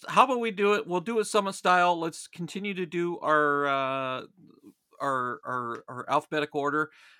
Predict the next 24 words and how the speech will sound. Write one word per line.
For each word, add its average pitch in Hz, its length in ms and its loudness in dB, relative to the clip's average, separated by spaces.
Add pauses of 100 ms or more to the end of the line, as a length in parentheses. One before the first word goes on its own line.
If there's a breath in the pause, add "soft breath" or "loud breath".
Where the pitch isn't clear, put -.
(120)
Ed, 185 320 4
what 208 260 2
is 247 180 -4
your 180 140 0
f-, - 200 -20 (180)
like, 147 340 0
what 202 160 -2
would 208 160 -8
you 185 80 -6
give? 160 400 -4
Give 214 180 2
one 185 240 2
of 170 140 -4
your, 156 260 0
you 151 140 -6
can 170 140 -8
either 165 140 -4
give 151 180 -8
your 135 100 -4
third 180 480 0
or 131 220 0
what, 123 280 -6
just 135 280 -10
whatever, 113 500 -6